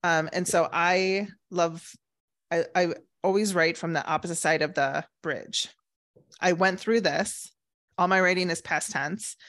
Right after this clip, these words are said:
Let me show you how I did it so that you can do it. When I'm working with people on writing a book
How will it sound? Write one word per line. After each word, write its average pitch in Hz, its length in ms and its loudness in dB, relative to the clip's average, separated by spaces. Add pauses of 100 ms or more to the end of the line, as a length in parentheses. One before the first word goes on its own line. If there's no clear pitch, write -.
(340)
Let 185 100 2
me 175 60 0
show 190 260 4
you 180 240 2
how 151 460 2 (480)
I 208 180 2
did 156 200 -4
it 151 260 -4
so - 140 -6
that 160 180 0
you 165 80 -2
can 175 140 -6
do - 100 -6
it. - 240 -8 (760)
When 185 160 4
I'm 175 140 2
working 214 260 0
with 185 140 -2
people 165 300 -2
on 160 260 -2
writing 156 260 -2
a 143 40 -8
book 156 640 -6